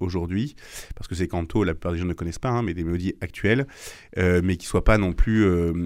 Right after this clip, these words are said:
déconnectées par rapport au sens sacré qu'ont les cloches et à l'appel à la prière que, que représentent les cloches. Donc, c'est, c'est de jouer un peu sur, euh, euh, ce, cette ligne qu'on a, la paroisse étudiante. Hein, c'est vraiment d'être ancré dans la tradition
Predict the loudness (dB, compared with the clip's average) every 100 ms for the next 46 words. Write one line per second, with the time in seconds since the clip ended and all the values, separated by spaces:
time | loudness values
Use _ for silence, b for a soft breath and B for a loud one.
0 | -2 -2 0 -2 -2 -2 -2 -2 -2 -2
1 | -2 -4 -4 -4 -6 -6 -4 -4 -2 -6
2 | -4 -2 -2 -4 -6 -6 -4 -4 -4 -4
3 | -6 -4 -4 -2 -4 -6 -10 -8 -10 -10
4 | -8 -6 -6 -6 -6 -8 -10 -12 B B
5 | -6 -2 0 0 2 2 2 2 0 2
6 | 0 0 0 0 0 B B B -2 0
7 | 0 -2 -4 -4 -2 0 -2 0 0 2
8 | 0 -2 0 0 2 4 2 0 -6 -8
9 | -6 -4 -4 -6 -4 -2 -2 -2 -6 -4
10 | -6 -6 -6 -6 -6 -4 -2 -2 -2 -4